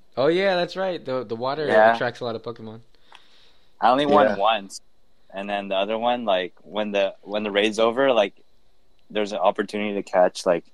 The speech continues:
Speaker 2: I think his name is Red, Regice?
Speaker 1: Oh, you got Regis?
Speaker 2: No, I didn't, 'cause I
Speaker 1: Uh.
Speaker 2: was, it was hard to catch him.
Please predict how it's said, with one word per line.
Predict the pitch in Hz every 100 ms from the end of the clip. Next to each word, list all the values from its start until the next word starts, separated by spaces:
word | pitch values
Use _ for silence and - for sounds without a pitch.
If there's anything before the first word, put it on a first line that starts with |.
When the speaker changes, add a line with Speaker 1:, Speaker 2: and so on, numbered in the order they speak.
| - - -
Speaker 2:
I |
think | 113 127
his | 127
name | 131
is | 101
Red, | 87 92 104 95 -
Regice? | 87 101 98 117 147 165 - - - - -
Speaker 1:
Oh, | 156
you | 196
got | 220 202
Regis? | 165 190 196 233 247 - - - - - - - - - -
Speaker 2:
No, | 127 147 156
I | 117
didn't, | 104 147 156 101 - - -
'cause | 113 113
I | 110
Speaker 1:
Uh. | 113
Speaker 2:
was, | 110 - - - - 107 - 92 - -
it | 104
was | 107
hard | 101 120 123
to |
catch | - 127 160 -
him. | 101 85